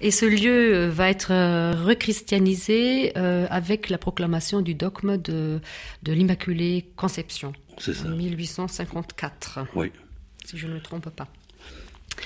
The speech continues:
Speaker 1: Et à ce
Speaker 2: Voilà.
Speaker 1: titre, la, toute la, la crypte va être peinte et, euh, nous arrivons à,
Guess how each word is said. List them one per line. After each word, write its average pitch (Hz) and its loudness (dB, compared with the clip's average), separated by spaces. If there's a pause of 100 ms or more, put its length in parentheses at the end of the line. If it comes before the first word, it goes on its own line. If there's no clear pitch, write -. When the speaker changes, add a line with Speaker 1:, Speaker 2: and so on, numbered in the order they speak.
(380)
Speaker 1:
Et 202 10
à 160 8
ce - 6
Speaker 2:
Voilà. 175 2
Speaker 1:
titre, 202 2
la, 165 4
toute 180 -6
la, 165 0
la 165 0
crypte - -2
va 170 0
être 165 -4
peinte 214 -2 (220)
et, 170 0
euh, 170 -4 (760)
nous 180 4
arrivons 180 0
à, - -2